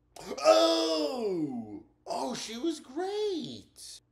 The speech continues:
Interesting. Okay. Claire Foy, All of a Sudden, she was fantastic.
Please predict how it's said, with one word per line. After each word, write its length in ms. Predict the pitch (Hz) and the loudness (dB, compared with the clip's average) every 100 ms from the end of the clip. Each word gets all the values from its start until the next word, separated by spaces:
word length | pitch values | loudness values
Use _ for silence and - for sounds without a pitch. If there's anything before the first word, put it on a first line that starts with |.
| - | -8
Interesting. 760 | 143 143 139 - 135 123 156 - - | -8 -6 -8 -2 0 0 -2 -6 -6
Okay. 720 | 165 190 - 120 98 101 147 302 - _ _ _ _ _ _ _ | -6 -6 -4 -2 -2 -2 -6 -8 -14 _ _ _ _ _ _ _
Claire 220 | 110 127 | -4 -4
Foy, 280 | - 113 107 | -4 -6 -4
All 100 | 95 | -4
of 60 | |
a 80 | 110 | -4
Sudden, 160 | 98 82 | -6 -10
she 120 | - | -10
was 120 | 117 123 | -12 -12
fantastic. 880 | - 80 - - 92 78 - - | -14 -16 -16 -10 -10 -8 -12 -16